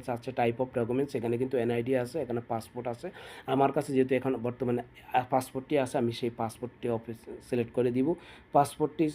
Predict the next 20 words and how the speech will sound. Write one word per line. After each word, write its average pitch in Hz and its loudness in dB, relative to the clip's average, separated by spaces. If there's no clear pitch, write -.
সিলেক্ট 135 2
করার 139 6
জন্য 143 6
আমি 120 4
কি 135 2
করব, 131 6
এখানে 127 2
ভেরিফাই, 123 4
এই 117 0
ভেরিফাইতে 120 2
ট্যাপ 123 2
করে 131 6
দিব। 143 0
ভেরিফাইতে 147 6
ট্যাপ 135 4
করে 127 6
দেওয়ার 123 6
পরে 117 2
দেখেন 120 0
আমাকে 117 -2